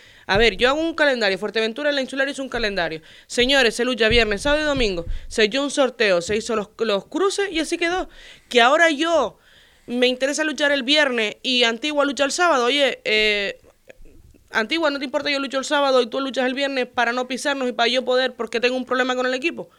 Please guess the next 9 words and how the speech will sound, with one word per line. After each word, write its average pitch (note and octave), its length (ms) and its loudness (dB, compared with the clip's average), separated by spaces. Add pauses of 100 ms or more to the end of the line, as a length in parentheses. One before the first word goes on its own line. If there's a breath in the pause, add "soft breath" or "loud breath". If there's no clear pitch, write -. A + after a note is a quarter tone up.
(160 soft breath)
Vale, F3 280 0 (240 soft breath)
hasta G3 220 -4
ahí G#3+ 60 2
lo A#3 80 -2
entiendo. G3+ 380 -4 (340 loud breath)
Pero A3+ 180 4
que G#3+ 100 0
nos A3+ 120 0
agarramos B3 560 2